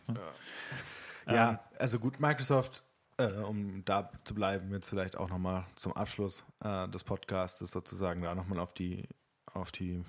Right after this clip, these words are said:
Speaker 2: Microsoft Build zu schauen, was da so Interessantes vorgestellt worden ist im Rahmen.
Speaker 1: Ehrlich
Speaker 2: Äh,
Speaker 1: gesagt, für Entwickler fand ich da ein paar Sachen ganz interessant. Äh, sie werden
Speaker 2: Ja.
Speaker 1: einen, sie werden einen kompletten Linux-Kernel ausliefern für Windows zehn.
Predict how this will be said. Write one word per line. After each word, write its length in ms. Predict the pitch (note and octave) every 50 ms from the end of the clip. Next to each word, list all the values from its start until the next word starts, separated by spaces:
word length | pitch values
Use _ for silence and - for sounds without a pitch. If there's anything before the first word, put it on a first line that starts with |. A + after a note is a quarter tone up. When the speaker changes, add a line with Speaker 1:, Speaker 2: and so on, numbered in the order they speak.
| - -
Speaker 2:
Microsoft 520 | - G2+ F#2 - - - - E2+ - - -
Build 220 | C3 C3 B2+ -
zu 80 | - G#2+
schauen, 260 | - - A2 G#2 G2
was 140 | F#2+ F#2 -
da 160 | - F#2+ F#2+
so 220 | F2 G2 F#2+ F#2 - - - - - - - - -
Interessantes 600 | - - C3 A#2 - G2+ G2 - G#2 F#2 E2+ -
vorgestellt 500 | - - F#2 F2+ F#2 F#2 - F#2 F2+ F#2
worden 220 | F#2+ F#2 F2+ F2+ E2
ist 240 | E2+ F2+ - - - -
im 140 | G2 F2+ F2
Rahmen. 440 | F2 F2 F2 F2 F2+ F2+ F2+ F2 E2+ - - - - - - - - -
Speaker 1:
Ehrlich 200 | G2 C#3 D3 E3+
Speaker 2:
Äh, 40 | -
Speaker 1:
gesagt, 220 | - F#3 F3+ -
für 120 | - E3 C#3+
Entwickler 440 | C#3+ C#3 A#2+ B2 E3+ - - D#4
fand 200 | - - G#3+ F#3+
ich 60 | F#3 -
da 100 | - E3+
ein 80 | C#3 B2+
paar 180 | - D3 D3+ C#3
Sachen 220 | B2+ A2+ B2 A2+
ganz 160 | G#2+ G2+ F#2+
interessant. 480 | G#2 G2+ G2 G#2 G2+ - G#2 G2+ G2+ - - - - - - - - - - - -
Äh, 280 | - A#2+ A2+ A2 A2 A2
sie 140 | A2 A2+ A#2+ A#2+
werden 140 | C3 B2
Speaker 2:
Ja. 160 | A#2+ A#2 A2+ A2
Speaker 1:
einen, 160 | G#2+ A2+ A#2
sie 100 | A#2+ B2
werden 140 | B2+ C#3 C#3+
einen 80 | D3 E3
kompletten 360 | - E3+ B2+ - D#3+ - D3+ C3
Linux-Kernel 560 | B2+ C#3+ F3 F3+ - - - F3+ F3+ F3 E3+
ausliefern 500 | - D#3+ E3+ - F#3+ F#3+ - - F3+ C#3+
für 120 | - C3 B2+
Windows 260 | B2 A#2+ A2+ - -
zehn. 280 | - A#2+ B2+ D#3+ G#3